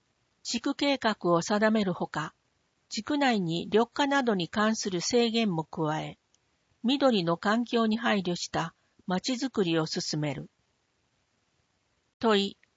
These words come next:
地元市民の意見をどのように把握し対応しているのか。答え。自治会などからの要望や、開発事業者による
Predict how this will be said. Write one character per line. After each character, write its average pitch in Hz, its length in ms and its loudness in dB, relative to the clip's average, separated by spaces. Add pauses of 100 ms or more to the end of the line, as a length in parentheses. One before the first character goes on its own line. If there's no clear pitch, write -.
(720)
地 196 140 0
元 302 280 0
市 311 200 -2
民 269 260 0
の 175 100 2
意 214 140 -2
見 185 300 0
を 160 260 0
ど 262 160 4
の 294 120 0
よ 214 180 2
う 185 40 0
に 170 120 -4
把 202 260 -2
握 208 140 -4
し - 360 -4 (100)
対 262 280 0
応 254 140 2
し - 100 -8
て 220 180 2
い 214 80 0
る 196 100 -2
の 165 140 -2
か。 - 240 -8 (1600)
答 202 360 -4
え。 147 140 -10 (1160)
自 214 200 0
治 269 140 -2
会 285 260 4
な 269 160 6
ど 254 120 4
か 202 180 4
ら 190 100 6
の 170 160 2
要 202 260 4
望 202 240 6
や、 175 280 0 (500)
開 254 240 4
発 277 320 -2
事 254 140 -4
業 269 240 4
者 185 180 0
に 175 160 0
よ 170 140 0
る 165 220 -2